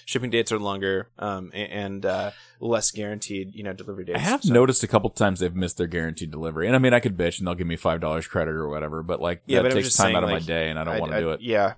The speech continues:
Speaker 1: same.
Speaker 2: <laughs> Like, that's, I guess it's, I guess maybe it's worth the, you know, it's not worth the five bucks or whatever, but
Speaker 1: Yeah.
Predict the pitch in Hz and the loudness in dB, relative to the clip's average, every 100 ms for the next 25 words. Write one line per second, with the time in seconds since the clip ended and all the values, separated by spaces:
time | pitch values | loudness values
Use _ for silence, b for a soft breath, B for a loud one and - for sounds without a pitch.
0 | - - 98 101 _ _ - 220 233 - | -8 -6 -6 -10 _ _ -4 4 4 4
1 | 208 - 185 - - - B 208 170 _ | -2 2 2 2 -4 -4 B -12 -16 _
2 | _ _ 180 151 113 123 123 127 107 120 | _ _ -14 -12 -4 4 4 4 4 6
3 | 120 113 113 113 110 - 110 107 101 101 | 6 6 6 6 4 6 4 6 4 4
4 | 82 101 98 92 95 95 104 95 104 101 | 0 -2 2 2 2 -2 0 2 2 4
5 | 98 92 107 - 82 80 80 78 - 87 | 2 6 4 2 -4 -4 -2 -4 -4 -4
6 | 82 _ _ _ _ - 113 104 | -4 _ _ _ _ -6 -4 -4